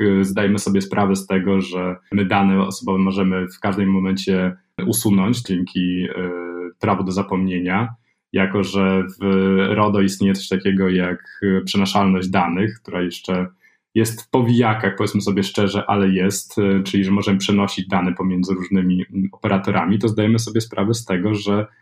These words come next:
że te dane są w jakiś sposób cenne i że tak naprawdę firmy powinny o nie konkurować. Wyżej je wyceniamy w związku z tym.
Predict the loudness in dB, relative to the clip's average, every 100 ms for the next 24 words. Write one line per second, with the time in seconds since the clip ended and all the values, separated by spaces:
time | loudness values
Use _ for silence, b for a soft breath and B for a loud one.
0 | b -2 2 4 2 2 0 0 -2 -4
1 | -6 -10 -10 -2 0 2 2 2 2 2
2 | 0 0 2 0 -6 -8 -6 -6 -4 -4
3 | -4 -2 -2 -2 -4 -2 0 0 0 0
4 | 0 0 -2 0 2 2 0 -4 -8 -8
5 | -4 -2 0 2 2 -2 -4 -2 0 0
6 | -2 -6 -12 -14 -14 -14 -18